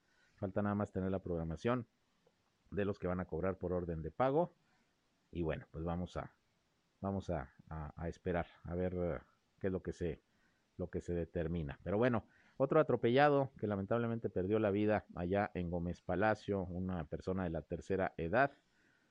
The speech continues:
murió en el hospital luego de ser atropellado lamentablemente. Esto también se está reportando por parte de las autoridades de, de seguridad. Pierde la vida esta, esta persona.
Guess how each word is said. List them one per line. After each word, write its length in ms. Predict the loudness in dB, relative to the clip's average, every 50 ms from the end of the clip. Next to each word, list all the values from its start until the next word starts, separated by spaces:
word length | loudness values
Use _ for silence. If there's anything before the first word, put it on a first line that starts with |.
| _ _
murió 180 | -2 0 0 2
en 80 | 2
el 80 | 0 -2
hospital 420 | -4 -4 -6 -6 -2 0 0 2
luego 140 | 2 2 0
de 60 | 0
ser 260 | 0 0 -2 -2 -2 -4
atropellado 680 | -6 -6 -4 -4 -6 -4 -4 -4 -2 0 0 0 0 0
lamentablemente. 920 | -2 -4 -6 -8 -6 -4 -4 -2 -2 -2 -2 -2 -2 -2 -2 -2 0 0 0
Esto 180 | 0 -4 -6
también 200 | -6 -4 -4 -4
se 60 | -6
está 140 | -4 -4 -4
reportando 680 | -4 -2 -4 -8 -8 -4 -4 -2 0 0 0 0 -2 -4 _ _ _ _ _ _ _
por 140 | -12 -12 -6
parte 320 | -2 -2 -2 -2 0 0 0
de 100 | 0 0
las 400 | 0 -4 -4 -8 -16 -20 -18 -12
autoridades 880 | -8 -6 -6 -4 -4 -4 -2 0 2 2 4 2 2 0 -4 -10 -20 -20 _ _ _ _ _
de, 640 | -6 -2 0 2 2 4 4 2 2 0 0 -4 -6 _ _ _ _ _ _ _ _ _ _ _ _ _ -2
de 140 | -2 -2
seguridad. 680 | 0 0 -2 0 0 0 2 2 4 4 4 4 2 0 -4 _ _ _ _ _ _ _ _ _ _ _ _ _ _ _ _ _ _ _ _ _ _ _ _ _ _ _ _
Pierde 280 | 0 0 2 2 2 2
la 120 | 2 0
vida 340 | 2 2 2 4 2 2 0 -4
esta, 580 | -6 -8 -8 -8 -6 -4 -4 -2 -2 -4 -6 -10 -14 _ _ _ _ -10
esta 200 | -8 -6 -6 -6
persona. 540 | -4 -6 -4 -2 -2 0 0 0 -2 -2